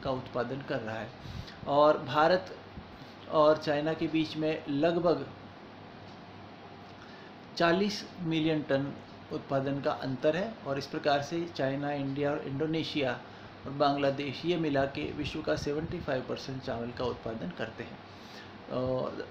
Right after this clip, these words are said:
दक्षिणी एशिया के, ए, दक्षिणी अमेरिका में ब्राज़ील का एक महत्वपूर्ण स्थान है जो यहाँ पर ग्यारह दशमलव सात मिलियन टन का चावल का उत्पादन करता है। इस प्रकार से वे क्षेत्र जो विश्व के सघनतम जनसंख्या देश हैं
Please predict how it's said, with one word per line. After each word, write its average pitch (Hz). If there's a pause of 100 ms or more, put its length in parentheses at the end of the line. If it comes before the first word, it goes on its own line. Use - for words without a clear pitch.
(180)
दक्षिणी 165
एशिया 156
के, 156
ए, 139
दक्षिणी 165
अमेरिका 156
में 151
ब्राज़ील 139
का 147
एक 135
महत्वपूर्ण 135
स्थान 139
है 190
जो 156
यहाँ 131
पर 143
ग्यारह 131
दशमलव 131
सात 131
मिलियन 123
टन 120
का 135
चावल 120
का 123
उत्पादन 110
करता 107
है। 101 (440)
इस 139
प्रकार 185
से 202 (460)
वे 180
क्षेत्र 180 (420)
जो 170 (160)
विश्व 165
के 180
सघनतम 180
जनसंख्या 156
देश 143
हैं 147